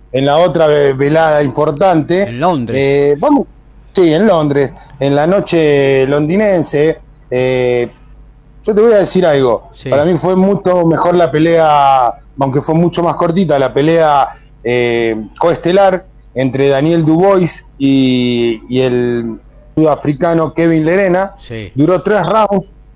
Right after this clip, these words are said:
Speaker 1: pero Dubois, campeón, campeón, eh, regular del peso pesado de la A M B,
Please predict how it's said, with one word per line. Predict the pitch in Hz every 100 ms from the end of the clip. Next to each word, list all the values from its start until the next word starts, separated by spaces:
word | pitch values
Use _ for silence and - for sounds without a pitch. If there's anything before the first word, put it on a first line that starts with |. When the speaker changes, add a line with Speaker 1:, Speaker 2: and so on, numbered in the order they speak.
| -
Speaker 1:
pero | 156 180 170 - - -
Dubois, | 135 160 233 262 208 165
campeón, | - 160 165 214 214 185 175 151
campeón, | 143 147 131 180 196 190 143
eh, | 135 135 131 123 120 120 117
regular | 120 143 147 190 202 160
del | 139 139 131
peso | - 156 139
pesado | 139 - 180 151 135
de | 135
la | 143
A | 156
M | 160 165
B, | 196 196